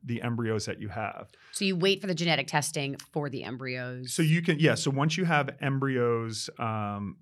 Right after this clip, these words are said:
Speaker 1: you can then basically, like, my I V F doctor, you get a report back,
Speaker 2: Mm-hmm.
Speaker 1: and they rank them based on, like,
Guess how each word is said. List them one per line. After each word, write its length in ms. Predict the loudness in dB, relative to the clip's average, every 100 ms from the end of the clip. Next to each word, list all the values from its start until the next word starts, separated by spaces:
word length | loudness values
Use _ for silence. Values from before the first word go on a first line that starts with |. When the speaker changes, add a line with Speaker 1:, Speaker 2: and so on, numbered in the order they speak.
| -10
Speaker 1:
you 160 | -6 -2
can 180 | -2
then 160 | 0 0
basically, 760 | 2 2 0 -2 0 0 -2 -4 -6
like, 140 | -2
my 200 | 0 0 -2
I 60 |
V 120 | -2 -4
F 100 | -2
doctor, 340 | -4 -4 -4
you 160 | -6 -4
get 160 | 0
a 60 | 0
report 480 | 0 -4 -2 -4 -2
back, 340 | -4 -4 -6 -14
Speaker 2:
Mm-hmm. 100 | -14 -16 -6
Speaker 1:
and 160 | -2 0
they 80 |
rank 380 | 0 -2 -2 -6
them 260 | -8 -8 -4
based 260 | -4 -2 -4
on, 100 | -4
like, 300 | -2 -4